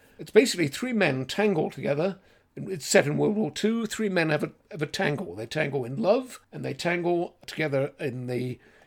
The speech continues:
in a remote R A F base in West Africa,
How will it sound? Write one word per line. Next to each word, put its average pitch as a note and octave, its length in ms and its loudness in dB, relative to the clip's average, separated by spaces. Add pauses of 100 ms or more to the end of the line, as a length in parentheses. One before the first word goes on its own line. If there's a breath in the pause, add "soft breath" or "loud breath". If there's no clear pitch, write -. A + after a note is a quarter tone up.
in C#3 80 -6
a - 20 0
remote E3 600 10 (120)
R E3+ 180 4
A D#3+ 80 4
F - 180 -2
base E3+ 340 2
in D3 120 -6
West D#3 260 -4
Africa, F3+ 520 -2